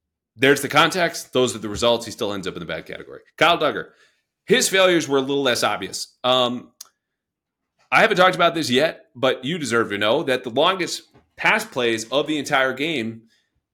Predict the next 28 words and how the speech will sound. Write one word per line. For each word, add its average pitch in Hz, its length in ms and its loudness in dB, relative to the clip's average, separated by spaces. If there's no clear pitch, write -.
neither 269 280 4
of 196 60 0
them 165 120 2
went 170 160 2
to - 80 -6
Travis 113 320 0
Kelce. - 340 -8
Again, 147 140 -8
Travis 143 240 -4
Kelce 143 260 -2
had 95 160 -10
five 139 300 -4
catches 139 280 -6
for 95 120 -14
twenty-eight 110 360 -6
yards, 101 320 -2
but - 100 -10
he 196 100 -4
was 123 180 -4
absolutely 113 760 -2
part 165 280 -2
of 117 60 -2
the 107 80 -4
reason 104 460 -4
that 107 200 -2
the 98 60 -12
Chiefs 127 320 -10
got 156 380 -4